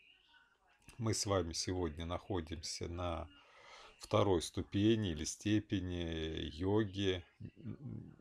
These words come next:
нияма. Йога, второй шаг, вторая ступень, степень, ступень.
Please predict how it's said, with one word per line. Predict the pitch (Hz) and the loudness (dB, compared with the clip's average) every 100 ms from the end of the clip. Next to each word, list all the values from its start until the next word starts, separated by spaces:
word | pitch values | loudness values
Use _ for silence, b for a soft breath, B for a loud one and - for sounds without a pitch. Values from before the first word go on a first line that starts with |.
| _ | _
нияма. | 104 101 95 92 87 82 78 _ _ _ b b b b | -2 2 4 2 2 0 -4 _ _ _ b b b b
Йога, | 85 85 107 113 113 107 - _ | -4 4 4 6 4 2 -4 _
второй | - 95 95 90 | -2 2 2 2
шаг, | - 92 90 - 110 | 2 2 2 -2 -12
вторая | - 98 90 | 0 2 2
ступень, | - 92 - 90 80 78 | 0 -6 0 2 2 -2
степень, | - - 90 - 80 | -8 -2 -2 -2 -6
ступень. | - 85 78 87 78 | -8 -8 -4 -2 -2